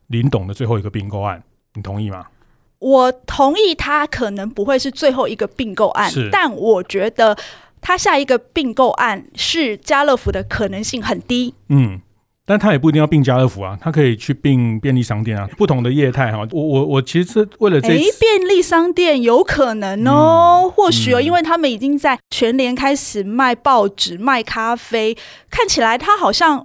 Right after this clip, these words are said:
Speaker 2: 无极限了。
Speaker 1: 是，是，
Speaker 2: 嗯。
Speaker 1: 这个零售无界限、无极限。那我觉得这个当然就是第一个，就是说它边界已经越来越模糊了哈，所以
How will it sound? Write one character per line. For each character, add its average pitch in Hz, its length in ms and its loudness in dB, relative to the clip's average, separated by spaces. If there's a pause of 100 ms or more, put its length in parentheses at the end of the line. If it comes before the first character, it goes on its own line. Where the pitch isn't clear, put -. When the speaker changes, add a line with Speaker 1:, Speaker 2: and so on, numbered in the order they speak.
Speaker 2:
无 277 180 4
极 247 200 -4
限 240 300 0
了。 - 200 -14 (100)
Speaker 1:
是， 135 420 0
是， 127 380 2
Speaker 2:
嗯。 - 20 -6
Speaker 1:
这 139 160 0
个 117 220 0
零 120 280 -2
售 131 440 2
无 123 360 -6
界 131 300 2
限、 135 240 0
无 110 140 -4
极 107 240 -8
限。 117 320 -2
那 147 180 2 (180)
我 156 220 4
觉 180 120 4
得 196 40 4
这 226 100 2
个 165 140 2
当 160 140 2
然 165 100 4
就 165 100 2
是 165 80 4
第 180 200 0
一 - 20 2
个， 135 180 2
就 135 140 0
是 143 60 0
说 139 200 2 (120)
它 165 120 -4
边 156 240 2
界 151 240 4
已 104 80 0
经 120 380 -2 (120)
越 175 120 2
来 117 80 0
越 143 100 6
模 117 240 0
糊 92 240 -8
了 90 80 -6
哈， 101 140 -8
所 147 160 0
以 135 80 4